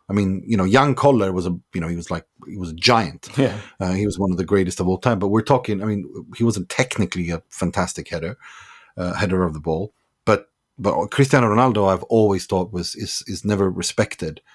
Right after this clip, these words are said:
Speaker 1: in this regard. I think he is, he's shown, like, just, just go watch the, the headers that he scores, the leap,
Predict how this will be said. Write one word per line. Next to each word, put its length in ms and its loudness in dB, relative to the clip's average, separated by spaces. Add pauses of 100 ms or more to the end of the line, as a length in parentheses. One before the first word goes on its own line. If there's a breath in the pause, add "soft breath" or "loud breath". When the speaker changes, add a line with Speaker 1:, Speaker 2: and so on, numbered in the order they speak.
(120)
Speaker 1:
in 120 -2
this 200 -2
regard. 480 2
I 60 -2
think 180 -4
he 220 -2
is, 280 -6 (460 soft breath)
he's 220 -4
shown, 640 2 (520)
like, 220 -10
just, 260 -4
just 220 2
go 120 4
watch 560 2
the, 120 -4
the 120 -4
headers 400 -2
that 120 -4
he 60 -8
scores, 400 -2
the 80 -2
leap, 480 0